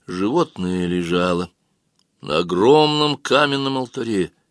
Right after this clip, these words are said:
связанное, с подрезанными поджилками, и ожидало только ножа. Бык дёргался, ревел, бил головою по камню, но во всём прочем в яме царил покой и порядок.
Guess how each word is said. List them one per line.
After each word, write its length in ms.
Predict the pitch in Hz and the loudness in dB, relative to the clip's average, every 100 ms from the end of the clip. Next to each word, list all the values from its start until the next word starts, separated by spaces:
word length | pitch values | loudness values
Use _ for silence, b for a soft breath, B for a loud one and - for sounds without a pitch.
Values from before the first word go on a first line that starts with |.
| _ _ | _ _
связанное, 960 | - - 95 117 131 117 95 92 87 90 | -12 -10 0 2 4 2 0 -2 -2 -6
с 160 | - - | -16 -8
подрезанными 680 | - 98 107 117 110 117 113 | -4 0 4 4 2 -2 2
поджилками, 760 | 120 110 123 120 98 98 90 b b b b - | 0 2 2 0 0 -4 -4 b b b b -10
и 80 | |
ожидало 420 | 104 101 98 95 90 | -8 -4 0 0 -2
только 280 | 98 92 | -6 -6
ножа. 280 | 92 90 90 - _ _ _ _ _ _ _ _ _ _ _ _ _ _ _ _ | -8 -8 -10 -12 _ _ _ _ _ _ _ _ _ _ _ _ _ _ _ _
Бык 220 | 98 85 | -6 -6
дёргался, 800 | 85 113 151 143 147 131 - 151 - _ _ _ _ | 4 6 6 4 2 2 -2 -4 -8 _ _ _ _
ревел, 600 | 90 90 90 110 135 139 - _ _ _ _ _ | -4 -2 4 6 6 4 0 _ _ _ _ _
бил 260 | 87 101 | 0 2
головою 400 | 98 101 107 107 | 4 4 6 4
по 120 | 107 104 | 4 2
камню, 520 | 113 123 123 123 120 b b _ _ - | 4 2 2 -2 -4 b b _ _ -10
но 360 | 87 117 175 | 0 2 4
во 120 | 185 180 | 4 2
всём 380 | - 175 175 | 0 0 -2
прочем 500 | 165 113 143 - 151 | 2 2 2 0 -6
в 60 | 123 | -6
яме 340 | 85 107 127 | -4 -2 -4
царил 360 | 127 - 123 131 | -8 -6 -6 -6
покой 400 | 120 123 104 110 | -8 -6 -4 -4
и 20 | |
порядок. 480 | 107 113 92 92 | -4 -2 -2 -2